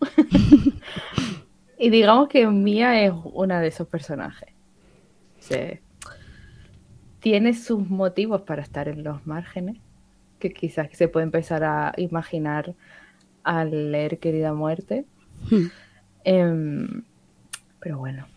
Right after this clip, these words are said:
Speaker 1: no puedo decir mucho más. <laughs>
Speaker 2: Y luego aparece Aela, que en cambio tiene un papel bastante importante dentro de la sociedad, esta, esta sociedad oculta, ¿no? que, que hay en la colonia.
Speaker 1: Exactamente.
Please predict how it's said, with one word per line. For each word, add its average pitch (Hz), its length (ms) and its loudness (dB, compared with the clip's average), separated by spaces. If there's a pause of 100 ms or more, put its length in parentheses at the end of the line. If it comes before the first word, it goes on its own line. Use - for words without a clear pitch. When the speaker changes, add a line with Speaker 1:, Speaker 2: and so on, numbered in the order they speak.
(140)
Speaker 1:
no - 80 -20
puedo 143 160 -4
decir 143 280 -8
mucho 143 300 -10
más. 143 180 -12 (520)
<laughs> 254 800 8 (1500)
Speaker 2:
Y 247 80 0
luego 247 160 0
aparece 269 800 -6 (160)
Aela, 254 460 -6 (100)
que 233 60 -12
en 208 80 -8
cambio 202 200 -8
tiene 214 140 -6
un 233 140 -6 (160)
papel 196 340 -6
bastante 185 400 -8
importante 185 640 -6
dentro 165 220 -10
de 147 60 -10
la 151 60 -12
sociedad, 147 720 -10
esta, 135 520 -12 (460)
esta - 240 -12
sociedad 185 340 -4
oculta, 175 480 -6
¿no? 196 180 -6
que, 214 180 -12
que 175 140 -8
hay 185 160 -8
en 214 60 -8
la 185 80 -8
colonia. 190 380 -10
Speaker 1:
Exactamente. 156 600 -18